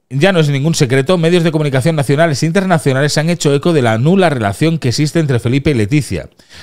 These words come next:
Lo-, los reyes habrían roto su compromiso, según expertos en Casa Real.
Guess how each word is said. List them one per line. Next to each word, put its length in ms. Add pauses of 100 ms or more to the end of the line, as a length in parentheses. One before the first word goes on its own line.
(140)
Lo-, 320
los 220
reyes 320
habrían 320
roto 200
su 140
compromiso, 760
según 300
expertos 400
en 80
Casa 240
Real. 400